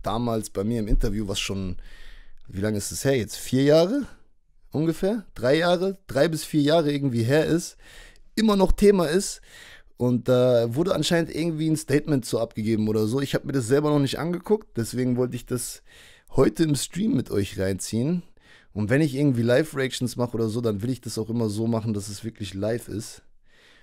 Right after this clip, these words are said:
Weil ich find das irgendwie geiler, wenn ich noch kein, wenn ich noch nicht voreingenommen an die Sache reingehe, so. Wenn ich noch nicht Gedanken mache, was ich jetzt erzähle und was ich nicht erzähle. Wär vielleicht manchmal, ist vielleicht manchmal schlau, machen, glaub ich, auch viele, einfach um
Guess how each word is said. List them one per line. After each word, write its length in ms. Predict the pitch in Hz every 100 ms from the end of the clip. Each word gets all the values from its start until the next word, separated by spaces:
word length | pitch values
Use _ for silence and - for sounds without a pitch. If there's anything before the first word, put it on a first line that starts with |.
| _ _ _ _
Weil 180 | 95 95
ich 140 | 95 -
find 180 | 117
das 140 | 101 101
irgendwie 240 | 104 95
geiler, 420 | 90 104 107 101
wenn 120 | 95 98
ich 140 | 90
noch 160 | 101 -
kein, 340 | 117 110 101
wenn 80 | 104
ich 100 | 107
noch 100 | 110
nicht 160 | 107
voreingenommen 680 | - 117 113 110 104 101 101
an 120 | 98 98
die 60 |
Sache 360 | 95 113 92 92
reingehe, 420 | 104 101 92 87
so. 240 | 85 82 - - - - _ _ _ _ -
Wenn 160 | 107
ich 40 | 113
noch 60 |
nicht 220 | 120 120
Gedanken 400 | - 104 113 -
mache, 260 | 104 98 101
was 160 | 101 101
ich 120 | 101
jetzt 160 | 92
erzähle 380 | 95 - 113 107
und 120 | 98
was 160 | 98 92
ich 80 | 101
nicht 180 | 107 92
erzähle. 480 | 92 - 95 104
Wär 140 | 101 113
vielleicht 280 | 117 110 117
manchmal, 460 | 113 113 110 104 - - _ - -
ist 160 | 113 -
vielleicht 240 | 117 104
manchmal 320 | 113 107 101
schlau, 300 | - 120 135
machen, 280 | 127 147 151
glaub 200 | 139 139
ich, 120 | 139
auch 140 | 147 -
viele, 420 | - 151 151 -
einfach 300 | 117 120 98
um 280 | 110 110